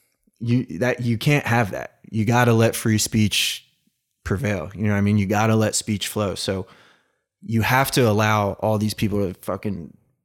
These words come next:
poison the internet with all this shit. But then the question is, like, how do you navigate it? Because you can't start censoring shit. That, that's out of the question. But then how do you navigate it?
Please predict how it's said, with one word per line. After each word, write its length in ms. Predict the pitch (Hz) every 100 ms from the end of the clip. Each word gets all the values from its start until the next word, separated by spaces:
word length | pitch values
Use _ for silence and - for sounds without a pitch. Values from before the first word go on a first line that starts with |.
| _ -
poison 520 | - 110 110 101 101
the 120 | 98
internet 360 | 104 104 98 -
with 140 | 95
all 120 | 90 92
this 140 | 90
shit. 300 | - 95 -
But 120 | 104
then 340 | 117 107 104 95 - - _ _ _ _ _ _ _ _
the 100 | 117
question 360 | - 120 120 113
is, 100 | 98
like, 140 | 98
how 140 | 107
do 80 | 104
you 80 | 98
navigate 480 | 98 95 92 - -
it? 120 | - _
Because 420 | 113 - 104 98 -
you 120 | 117 110
can't 280 | 131 139
start 240 | - 131 107
censoring 380 | 101 92 87 87
shit. 280 | - - -
That, 220 | 98 - - - - -
that's 220 | 110 98
out 160 | 110 107
of 60 |
the 60 | 92
question. 460 | - 87 - - - _ _ _ _ _ -
But 160 | 107
then 160 | 113 113
how 180 | 117 117
do 80 |
you 80 | 123
navigate 480 | 127 143 117 82
it? 80 | -